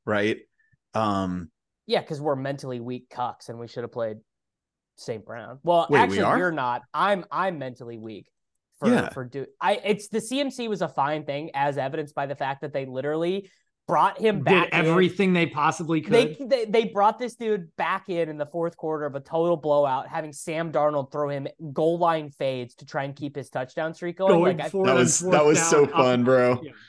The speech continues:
Speaker 2: I, like, and by the way, if he would have gotten that, I would have swept. So it's okay. It's, you know, it's fine.
Speaker 1: I, I know, I know, but, but I mean, God, I mean, he, he smashed and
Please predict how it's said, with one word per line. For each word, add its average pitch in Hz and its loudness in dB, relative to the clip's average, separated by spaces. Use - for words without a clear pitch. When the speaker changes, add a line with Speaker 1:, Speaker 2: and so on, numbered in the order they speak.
Speaker 2:
I, 208 2
like, 180 0
and 165 0
by 165 2
the 156 -4
way, 143 -2
if 139 -12
he 151 -8
would 127 -6
have 117 -8
gotten 123 -6
that, 147 -10
I 160 -6
would - -10
have 202 -14
swept. 196 -8
So 240 -8
it's - -12
okay. - -20
It's, - -20
you - -20
know, - -20
it's - -20
fine. 120 -2
Speaker 1:
I, 127 0
I - 0
know, 104 2
I 131 0
know, 113 0
but, 117 2
but 127 4
I 120 -2
mean, 110 2
God, 95 0
I 107 0
mean, 104 -2
he, 165 0
he 170 0
smashed 120 -2
and 107 0